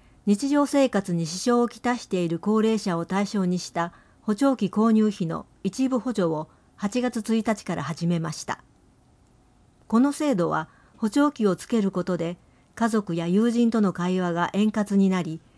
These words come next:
積極的な社会参加の促進につながることを目的としています。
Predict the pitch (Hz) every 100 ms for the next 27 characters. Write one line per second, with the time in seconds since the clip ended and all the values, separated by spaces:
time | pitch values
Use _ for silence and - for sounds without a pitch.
0 | _ - 226 - 277 277 262 254 240 233
1 | - - 233 208 254 247 262 240 180 165
2 | - 180 208 - 214 208 202 202 208 214
3 | 190 160 165 160 160 175 185 196 196 180
4 | 170 - 165 156 156 202 -